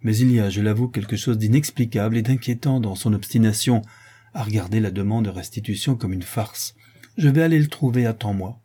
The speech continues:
Et ayant demandé à mon chef de bureau la permission de m'absenter pendant une demi-heure, je cours à la maison de banque.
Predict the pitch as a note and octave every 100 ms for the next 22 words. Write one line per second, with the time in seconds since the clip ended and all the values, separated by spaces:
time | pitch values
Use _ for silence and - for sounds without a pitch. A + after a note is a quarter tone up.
0 | _ _ _ _ _ _ - D3+ B2 C#3
1 | A#2+ G#2+ G#2+ A#2+ G#2 F2+ - G#2 G2+ F#2+
2 | G#2 A#2 G2 A2 G#2 G2+ C3+ A2 F#2+ F#2+
3 | - G2+ F#2 A#2 A2 G2 F#2+ F#2+ F#2+ G2+
4 | G#2 A2 - _ _ _ - C#3+ D#3+ A2+
5 | G2 F2+ F#2 F#2 F#2 F#2+ F#2 F#2